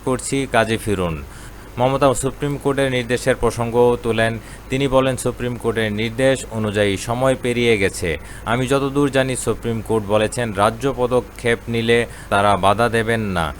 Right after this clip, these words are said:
কিন্তু আমি কিছু করব না। বহু মানুষ চিকিৎসা পাচ্ছে না, এরই মধ্যে সাতাশ জনের মৃত্যু হয়েছে,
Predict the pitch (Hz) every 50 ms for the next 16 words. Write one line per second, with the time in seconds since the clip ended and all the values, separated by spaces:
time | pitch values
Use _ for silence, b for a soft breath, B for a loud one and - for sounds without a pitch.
0 | B B 143 143 139 160 160 143 123 123 131 131 113 127 131 - - 160 - -
1 | 120 113 104 95 101 101 92 87 85 82 107 120 127 135 135 131 127 127 131 127
2 | - - - 123 113 120 113 - - 120 104 113 110 - - - 120 117 120 123
3 | 127 87 101 120 131 139 156 151 143 139 131 123 123 135 120 - 120 110 107 120
4 | 113 104 98 107 101 104 101 98 101 117 120 - - - 127 107 101 95 92 90
5 | 85 - - 85 78